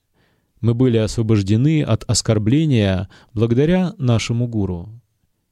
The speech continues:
Теперь мы узнать желаем о ее истинной форме.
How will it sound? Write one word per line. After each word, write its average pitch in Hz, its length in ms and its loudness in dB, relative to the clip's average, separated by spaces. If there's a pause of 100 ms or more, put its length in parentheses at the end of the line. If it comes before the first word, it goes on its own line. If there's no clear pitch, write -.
(200)
Теперь 185 440 0 (1160)
мы 127 240 2
узнать 123 440 0
желаем 117 580 0
о 117 140 0
ее 143 360 2
истинной 139 480 -2
форме. 107 720 -4